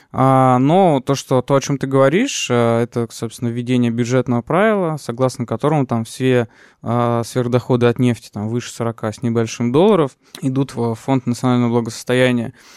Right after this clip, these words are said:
Вот этот механизм, он как бы не призван полностью избавить там рубль от какой-то волатильности. Он призван лишь вот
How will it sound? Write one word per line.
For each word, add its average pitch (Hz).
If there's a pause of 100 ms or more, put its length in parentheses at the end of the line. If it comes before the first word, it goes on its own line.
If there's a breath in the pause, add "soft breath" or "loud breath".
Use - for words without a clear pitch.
(220 loud breath)
Вот 139
этот 170
механизм, 175
он 143
как 139
бы 131
не 135
призван 160
полностью 135
избавить 120
там 117
рубль 135
от 113
какой-то 113
волатильности. 117
Он 127
призван 147
лишь 131
вот 123